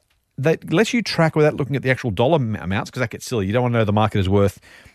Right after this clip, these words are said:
you know, five hundred thirty-eight thousand two hundred fifty-five million two hundred twenty-five dollars and twenty-four cents. Like, that, that's, you know, you can't track that as an index.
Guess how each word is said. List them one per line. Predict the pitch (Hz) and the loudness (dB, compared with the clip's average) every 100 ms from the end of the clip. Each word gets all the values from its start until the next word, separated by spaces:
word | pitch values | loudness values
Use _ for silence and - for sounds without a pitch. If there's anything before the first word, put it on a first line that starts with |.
| - | -14
you | 98 | -6
know, | |
five | 123 113 | 0 2
hundred | 107 98 | 2 -2
thirty-eight | - 104 104 101 - - | -2 0 2 2 0 -4
thousand | 107 98 98 101 95 | 0 0 0 -2 -2
two | 117 | 0
hundred | 98 92 | -2 -4
fifty-five | 104 104 101 95 | -8 -6 -4 -2
million | 98 98 95 87 | -2 -2 -4 -2
two | 113 | -2
hundred | 98 92 | -2 -2
twenty-five | - 98 101 95 | -4 -4 -2 -4
dollars | 104 92 90 | -4 -6 -8
and | 95 | -6
twenty-four | 101 90 87 | -6 -6 -8
cents. | - 87 - - _ - - | -10 -10 -12 -20 _ -16 -6
Like, | 110 | -2
that, | 123 - | 0 0
that's, | 123 - | -4 -4
you | 123 107 | -4 -2
know, | |
you | 113 | -2
can't | - 131 - | 0 -2 0
track | 104 | -2
that | - | 0
as | 95 | -2
an | 87 | -2
index. | 82 78 - | -4 -6 -10